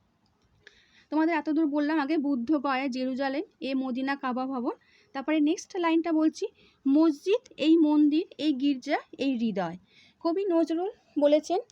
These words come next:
"মসজিদ, মন্দির, গির্জা সমস্ত ধর্মে ধর্মস্থান সবই মানব হৃদয়ের মধ্যে অবস্থান করে।" তারপরে নেক্সট লাইন আছে, "এখানে বসে ঈশা মূসা পেল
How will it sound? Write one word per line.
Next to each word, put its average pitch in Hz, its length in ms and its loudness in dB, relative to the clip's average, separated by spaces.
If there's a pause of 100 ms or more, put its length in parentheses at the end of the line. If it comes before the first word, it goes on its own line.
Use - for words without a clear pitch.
(640)
"মসজিদ, 320 500 6 (240)
মন্দির, 311 520 6
গির্জা 302 500 4 (340)
সমস্ত 381 480 0 (100)
ধর্মে 302 420 4 (540)
ধর্মস্থান 294 720 2 (360)
সবই 311 420 0 (200)
মানব 262 400 2
হৃদয়ের 285 400 0
মধ্যে 277 320 -2 (100)
অবস্থান 214 560 -4
করে।" 180 320 -4 (1900)
তারপরে 311 360 0
নেক্সট 311 260 2 (100)
লাইন 370 200 -2
আছে, 320 280 -2 (460)
"এখানে 392 500 -4
বসে 370 360 -4 (380)
ঈশা 311 380 0
মূসা 320 420 2 (100)
পেল 277 220 -4